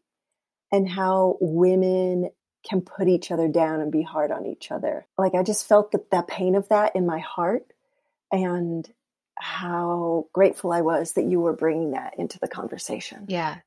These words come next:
Speaker 2: the sisterhood wound is a deep one.
Speaker 1: Oh, woman, I am glad we are here doing the work we do and helping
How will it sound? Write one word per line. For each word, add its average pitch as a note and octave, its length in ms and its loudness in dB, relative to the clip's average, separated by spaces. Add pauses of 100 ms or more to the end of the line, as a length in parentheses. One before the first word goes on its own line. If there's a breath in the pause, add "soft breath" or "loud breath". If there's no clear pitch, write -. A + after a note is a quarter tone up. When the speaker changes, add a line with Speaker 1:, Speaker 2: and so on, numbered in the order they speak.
(100)
Speaker 2:
the D#3+ 460 -4 (120)
sisterhood G#3+ 760 0
wound F3+ 720 0
is - 120 -12
a D3 60 -2
deep C#3+ 260 -4 (200)
one. C#3 340 0 (280 soft breath)
Speaker 1:
Oh, A#3 300 10
woman, A3+ 280 8
I G#3+ 160 2
am G#3 100 4
glad G#3 300 6
we G#3 160 10
are F#3 80 8
here G#3 320 4
doing G3 260 4
the F#3 100 4
work G3 300 4
we G#3+ 140 2
do G#3+ 640 4
and F#3 340 -4
helping G3 500 -2